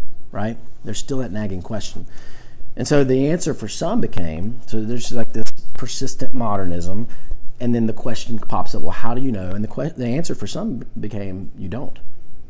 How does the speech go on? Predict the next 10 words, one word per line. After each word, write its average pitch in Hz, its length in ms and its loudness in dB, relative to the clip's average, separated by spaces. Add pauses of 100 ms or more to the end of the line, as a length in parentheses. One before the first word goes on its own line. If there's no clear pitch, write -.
(680)
You 107 140 -10
don't 127 380 -2
know - 340 0 (160)
that 90 180 -6
you 82 100 -14
know, - 240 -6 (540)
and 101 140 -8
you 95 60 -6
can't 131 320 -4
know. - 160 6